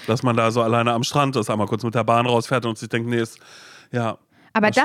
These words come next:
Speaker 1: stimmt.
Speaker 2: das bin zum, zum Beispiel schon wieder eher ich. Also das finde ich viel unfurchteinflößender, weil das mache ich ja auch manchmal hier im Parchim, so bewusst mit dem Hund rausgehen, alleine spazieren gehen, aber in der Natur.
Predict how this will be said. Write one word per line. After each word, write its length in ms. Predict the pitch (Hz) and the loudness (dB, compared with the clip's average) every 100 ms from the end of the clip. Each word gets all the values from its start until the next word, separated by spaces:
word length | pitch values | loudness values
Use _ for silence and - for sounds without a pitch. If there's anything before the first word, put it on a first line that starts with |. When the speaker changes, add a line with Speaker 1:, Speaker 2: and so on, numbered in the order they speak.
| 320 | 0
Speaker 1:
stimmt. 120 | - 220 | -6 0
Speaker 2:
das 240 | 294 - | 0 0
bin 180 | 277 262 | -6 -4
zum, 240 | 262 226 | -6 -8
zum 160 | - 233 | -4 0
Beispiel 300 | 233 226 247 | 2 2 -4
schon 160 | 233 | -2
wieder 260 | 214 202 - | -2 -2 0
eher 220 | 190 240 - | 2 4 4
ich. 340 | 262 320 - - - - _ - | 2 0 -4 -12 -20 -20 _ -2
Also 120 | 226 | 0
das 360 | 214 262 277 - - | 2 2 0 -10 -4
finde 220 | 277 254 | 0 0
ich 140 | - - _ | -2 -16 _
viel 240 | - - 392 415 - | -20 0 2 4 2
unfurchteinflößender, 2500 | - 302 302 269 220 - _ _ _ _ - 254 226 - 202 196 190 190 185 170 175 165 156 180 294 - - - _ | 2 2 2 -2 -4 -12 _ _ _ _ -2 2 2 0 -2 -2 -2 0 0 0 -2 2 4 4 4 0 -16 -20 _
weil 240 | 240 247 | 2 4
das 140 | 220 240 | 2 0
mache 140 | 277 | 0
ich 80 | 254 | 0
ja 140 | 240 | 0
auch 100 | 220 | 2
manchmal 220 | 240 208 208 | 0 -2 -2
hier 160 | 190 175 | 0 -2
im 60 | |
Parchim, 640 | - 294 311 285 262 269 254 | 0 2 2 0 -2 0 0
so 100 | 202 | -2
bewusst 500 | 180 180 269 277 - | -6 0 0 0 -4
mit 120 | 185 | -10
dem 120 | 190 | -2
Hund 360 | 240 262 262 - | 2 4 2 4
rausgehen, 720 | 226 220 - 196 214 214 208 - - - | 4 2 -2 -4 -2 0 -4 -8 -20 -4
alleine 420 | 190 208 214 226 | 2 4 4 4
spazieren 460 | - 214 - 220 208 | 4 0 0 -2 0
gehen, 140 | 208 - | 0 0
aber 240 | 226 240 | 2 2
in 80 | 233 | 0
der 80 | 226 | 0
Natur. 580 | 226 - - 196 - | 0 -2 0 0 0